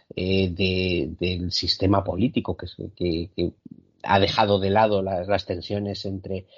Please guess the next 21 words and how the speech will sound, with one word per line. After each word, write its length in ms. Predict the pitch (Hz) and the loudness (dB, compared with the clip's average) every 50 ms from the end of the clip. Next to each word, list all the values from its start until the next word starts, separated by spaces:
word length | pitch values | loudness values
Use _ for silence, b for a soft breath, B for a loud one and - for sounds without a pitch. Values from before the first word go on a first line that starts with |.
| b b b _ | b b b _
entre 240 | 104 101 95 101 98 | -2 0 2 2 2
personas 560 | 104 95 90 - 107 110 120 113 101 - - | 2 2 2 2 2 4 4 4 2 0 -2
y 340 | 98 95 95 95 98 98 95 | -4 -2 0 0 0 2 2
es, 220 | 95 98 - - | 0 0 0 0
eh, 380 | 98 98 98 95 95 95 92 92 | 0 2 2 2 0 0 -2 -4
está 200 | - - - 95 | 0 0 0 4
gobernado 640 | 101 101 101 120 107 95 95 101 107 107 107 104 | 4 4 4 6 4 2 2 2 2 2 2 0
por 180 | - 104 98 101 | 0 -2 0 0
una, 280 | 104 104 101 98 95 98 | 0 0 0 0 0 -2
por 120 | 98 98 | -2 -2
una 140 | 95 101 101 | 0 0 0
inteligencia 540 | 104 101 101 101 98 - - 107 104 104 101 | 0 0 0 -2 0 0 0 -2 -2 -2 -4
artificial, 600 | 95 98 - - - 92 - 98 101 110 107 104 - _ _ - - - _ _ _ _ _ _ _ | -6 -6 -8 -8 -8 -8 -2 2 2 2 2 2 -4 _ _ -20 -20 -20 _ _ _ _ _ _ _
con 180 | - 85 90 | -6 -4 -4
matices 460 | 85 76 - - 117 117 - 87 85 - | -4 -6 -2 -2 -2 0 0 -2 -4 -4
que 80 | 85 | -6
también 260 | - 87 87 92 90 | -6 -4 -4 -4 -4
forman 260 | - 95 90 92 87 92 | -4 -4 -4 -4 -2 0
parte 240 | 98 92 92 - | 0 -2 0 0
de 120 | 87 87 87 | 0 0 0
la, 200 | 87 87 87 | 0 -2 -4